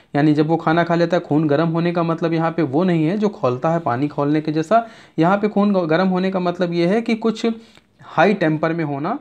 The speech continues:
एक ऐसे स्वभाव में होना जो किसी पे आक्रमण कर देता है, किसी पे अटैक कर सकता है। तो टाइगर को हम सब ने देखा हुआ वो इस तरीके का होता है कि उसको देख के ही डर लगने लगता है, क्योंकि हम उसके विषय में बहुत कुछ जानते हैं, बहुत कुछ सुन रखा है कि वो खतरनाक है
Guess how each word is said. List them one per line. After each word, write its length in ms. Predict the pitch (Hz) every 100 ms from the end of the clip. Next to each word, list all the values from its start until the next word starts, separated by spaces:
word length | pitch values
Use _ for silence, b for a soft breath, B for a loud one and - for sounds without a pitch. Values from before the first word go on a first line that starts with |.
| b b -
एक 200 | 170 180
ऐसे 320 | 151 160 233 240
स्वभाव 420 | 202 165 151 165
में 80 | 160
होना 220 | 151 180
जो 140 | 175
किसी 260 | 175 156 170
पे 220 | 165 -
आक्रमण 420 | 143 143 180 185 180
कर 160 | 147
देता 240 | 139 139 143
है, 60 |
किसी 180 | 147 147
पे 100 | 151
अटैक 320 | 131 135 120 -
कर 80 |
सकता 340 | 127 123 - 123
है। 180 | 117 B B B -
तो 60 |
टाइगर 360 | 196 196 202 214
को 100 | 208
हम 120 | 202
सब 160 | 196 190
ने 100 | 180
देखा 240 | 165 170
हुआ 160 | 170 175
वो 140 | 170
इस 100 | 170
तरीके 300 | 160 151 165
का 100 | 165
होता 260 | 151 143 165
है 60 |
कि 80 | 165
उसको 200 | 156 156
देख 280 | 127 151 156
के 60 | 170
ही 60 |
डर 200 | 147 139
लगने 280 | 135 123 127
लगता 260 | 120 - 123
है, 180 | 120 -
क्योंकि 200 | - 147
हम 140 | 160 180
उसके 180 | 170 185
विषय 260 | 165 190
में 160 | 190 269 B B B
बहुत 300 | 147 190 214
कुछ 140 | 214 160
जानते 400 | 135 135 143 175
हैं, 220 | 190 175
बहुत 220 | 147 170
कुछ 120 | -
सुन 240 | - 220 185
रखा 260 | 160 156
है 100 | 156
कि 120 | 170
वो 80 | 170
खतरनाक 640 | 165 139 135 139 160 170
है 160 | 151 151